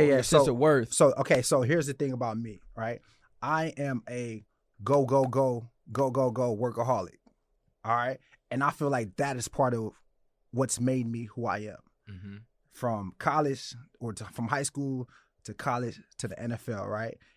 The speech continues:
Speaker 1: And I think that when men are go, go, goes, it's actually a good thing because we don't live in a society that's friendly to men who are not.
Speaker 3: Yep.
Speaker 1: All right? So I'm a go, go, go person.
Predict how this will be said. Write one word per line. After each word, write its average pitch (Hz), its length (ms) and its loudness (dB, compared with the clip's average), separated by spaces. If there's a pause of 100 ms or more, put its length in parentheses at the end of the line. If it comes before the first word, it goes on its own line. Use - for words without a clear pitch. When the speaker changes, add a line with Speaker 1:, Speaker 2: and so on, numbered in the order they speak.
(140)
Speaker 1:
And 117 100 -4
I 120 100 -4
think 160 340 -4
that 131 260 -2 (420)
when 113 280 -4 (120)
men 120 280 2
are 135 100 2
go, 127 200 2
go, 139 180 0
goes, 143 500 0 (440)
it's - 240 -4
actually 156 380 -4
a 113 60 -4
good 117 320 0
thing 107 220 -4
because 113 240 -2
we 123 100 -2
don't 143 140 0
live 135 120 0
in 120 80 -2
a 110 40 -4
society 123 600 -4 (360)
that's 110 160 -8
friendly 139 360 0
to - 120 -6
men 117 220 -2
who 107 160 -6
are 101 80 -8
not. 110 320 -6 (540)
Speaker 3:
Yep. 95 220 -12
Speaker 1:
All 110 140 0
right? 135 180 -2 (320)
So 127 360 2
I'm 147 140 -2
a 127 40 -2
go, 143 180 2
go, 135 160 -2
go 127 120 -2
person. 135 420 -4